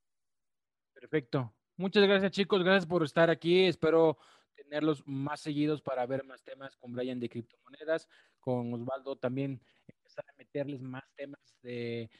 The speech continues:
de, de más temas de pensamiento objetivo, que es lo que se está especializando mi gran, este, mi gran querido Osvaldo.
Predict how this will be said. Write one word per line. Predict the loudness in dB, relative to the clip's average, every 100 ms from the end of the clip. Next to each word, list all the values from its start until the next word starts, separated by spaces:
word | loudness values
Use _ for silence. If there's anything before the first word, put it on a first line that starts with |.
| _
de, | -20 -20 _ -18 -16 -16 -18
de | -14
más | -12 -8
temas | -6 -6 -6
de | -6 -8 -8 -8
pensamiento | -10 -10 -12 -8 -8
objetivo, | -6 -8 -4 -4 -4
que | -6
es |
lo | -8 -8
que | -8
se |
está | -8 -6
especializando | -6 -6 -8 -10 -10 -12 -12
mi | -12 -10 -10
gran, | -12 _
este, | -20 -10 -8
mi | -4 -4
gran | -4 -4
querido | -6 -6
Osvaldo. | -6 -12 -16 -20